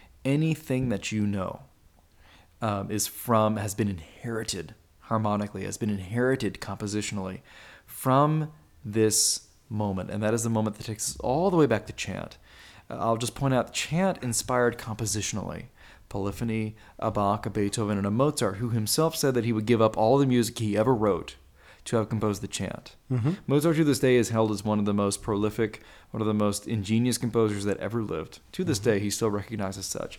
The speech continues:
Speaker 2: Yeah.
Speaker 1: We're talking about the most recognized human being in human history, in the, in the history of music, recognized as one of the greatest composers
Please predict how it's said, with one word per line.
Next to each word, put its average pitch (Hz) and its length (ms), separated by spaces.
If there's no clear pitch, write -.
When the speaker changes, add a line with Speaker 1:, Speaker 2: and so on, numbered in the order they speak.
Speaker 2:
Yeah. 127 200
Speaker 1:
We're 131 120
talking 156 220
about 135 140
the 131 80
most 120 260
recognized 147 640
human 123 220
being 98 560
in 113 200
human 120 280
history, 104 460
in 123 80
the, 113 80
in 110 120
the 110 40
history 120 300
of 113 60
music, 107 460
recognized 113 460
as - 20
one 107 120
of 101 40
the 107 60
greatest 120 600
composers 110 800